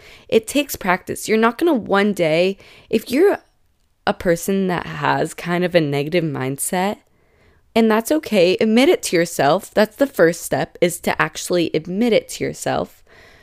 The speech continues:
But the next step is just practice. If you catch yourself having a negative mindset, pause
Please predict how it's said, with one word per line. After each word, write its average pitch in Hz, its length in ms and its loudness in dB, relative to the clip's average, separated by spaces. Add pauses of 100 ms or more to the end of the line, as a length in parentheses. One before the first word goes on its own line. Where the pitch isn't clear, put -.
(260)
But 208 380 2 (960)
the 226 100 4
next 220 360 2
step - 460 0
is 220 200 2
just - 280 -4
practice. - 960 -6 (400)
If 233 140 2
you 220 180 -2
catch 233 300 2
yourself 190 720 0
having 208 420 2
a 214 60 6
negative 185 360 2
mindset, 160 560 0 (680)
pause 156 800 2